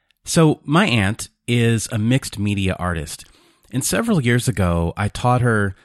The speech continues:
some super basic things that we <laughs> all take for granted. What a right click of the mouse does, how to connect to Wi-Fi,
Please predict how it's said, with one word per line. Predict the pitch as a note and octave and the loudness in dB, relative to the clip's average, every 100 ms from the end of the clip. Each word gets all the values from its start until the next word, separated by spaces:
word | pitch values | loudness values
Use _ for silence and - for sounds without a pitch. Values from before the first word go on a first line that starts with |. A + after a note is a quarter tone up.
| - | -12
some | - A#2 | -4 -2
super | - - C#4 C#4 B3+ | -2 -2 0 0 0
basic | E3+ B2+ C3 C3+ B2+ | -2 2 0 2 -4
things | - - A2 F2 D#2 - | -6 -4 -2 -2 -6 -6
that | A2+ G#2 | -6 -4
we | A#2 - | -6 -2
<laughs> | |
all | A#2+ C#3+ | 0 2
take | - D3 B2+ | 2 0 -2
for | - | -4
granted. | G#2 G2 G2+ G2+ E2+ C#2+ - - - - - | -4 -2 0 0 -4 -8 -12 -18 -20 -20 -10
What | A2 A#2 F3+ - | -4 2 2 2
a | C#3 B2+ | 2 4
right | A2+ B2+ - | 4 2 2
click | - - C3+ C3 - - | -4 -6 0 0 -2 -6
of | G#2 | -4
the | G2+ | -2
mouse | G2 F#2+ A2 - - | 0 0 2 0 -2
does, | F2 B1+ - - - _ - | -4 -6 -10 -14 -20 _ -8
how | - D#3 | 0 2
to | |
connect | - C3 A2+ - | 2 2 2 0
to | - | 0
Wi-Fi, | G#2 G2 A2 C3+ - B1+ - | 0 2 2 0 0 -4 -6